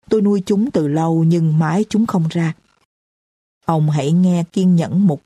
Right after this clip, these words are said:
tí, tôi đến đoạn cuối rồi. Vì đây là dịp tốt đối với tôi. Xin lỗi tội phạm, nhưng hình như ông sắp đi. Chắc chắn những người chết kiểu này sẽ nhìn thấy xổ số trước.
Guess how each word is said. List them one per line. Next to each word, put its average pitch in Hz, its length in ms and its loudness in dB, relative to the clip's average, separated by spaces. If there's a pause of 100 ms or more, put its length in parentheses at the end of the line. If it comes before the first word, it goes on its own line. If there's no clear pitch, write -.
tí, 202 320 0 (380)
tôi 190 120 0
đến 180 240 0
đoạn 151 240 0
cuối 202 300 0
rồi. 143 300 -2 (540)
Vì 170 120 2
đây 160 200 -2
là 156 120 0
dịp 147 220 -2 (100)
tốt 226 280 0
đối 180 200 -2
với 196 180 -2
tôi. 165 260 0 (420)
Xin 156 260 -2
lỗi 151 280 -2
tội 139 240 -2
phạm, 147 360 -4 (240)
nhưng 202 160 0
hình 180 260 0
như 165 240 0
ông 151 220 -2
sắp 196 200 -6 (100)
đi. 170 320 2 (340)
Chắc - 140 -4 (100)
chắn 233 220 -2
những 185 180 2
người 170 300 2
chết 202 300 -4
kiểu 160 180 0
này 165 240 0
sẽ 143 220 -4
nhìn 160 260 0
thấy 165 220 -2
xổ 143 280 -4
số 175 360 -4
trước. 240 200 -2